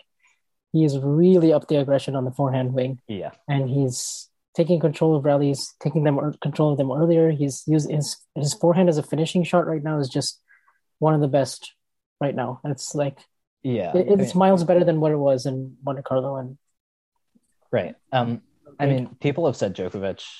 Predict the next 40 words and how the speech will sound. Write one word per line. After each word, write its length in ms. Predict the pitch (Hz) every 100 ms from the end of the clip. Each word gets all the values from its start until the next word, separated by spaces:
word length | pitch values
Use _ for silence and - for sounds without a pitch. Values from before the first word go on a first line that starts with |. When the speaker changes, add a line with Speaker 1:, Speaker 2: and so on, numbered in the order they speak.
| _ -
Speaker 2:
has 160 | 117 110
an 100 | 101
underrated 560 | 101 98 95 92 92
forehand 440 | - 98 95 95 92
for 200 | 101 92
years, 560 | 98 101 117 117 - -
and 240 | 120 110 113 -
I 100 | 110
think 180 | 185 147
underrated 640 | 110 98 90 90 90 92
is 160 | 92 -
probably 460 | - 98 95 92 90
not 180 | 95
a 60 | 87
strong 320 | - 82 78
enough 220 | - - 73
word 160 | 73
to 240 | - - -
describe 420 | - - - -
it. 140 | 98
Like, 160 | 127 117
when, 280 | 131 135 127 _ _ _
when 160 | - 170
it's 160 | 175 -
at 140 | 90
its 180 | 87 -
best, 320 | 85 90 - _ _ _
it 80 | 123
is 140 | 123 113
absolutely 640 | 110 107 - 98 95 - 98
one 240 | 92 95
of 100 | 92
the 80 | 92
best 260 | 87 58 - -
forehands 400 | 71 - - -
in 100 | -
the 100 | -
world. 380 | - 76 123 _
Like, 180 | - 127
he, 420 | - 135 123 -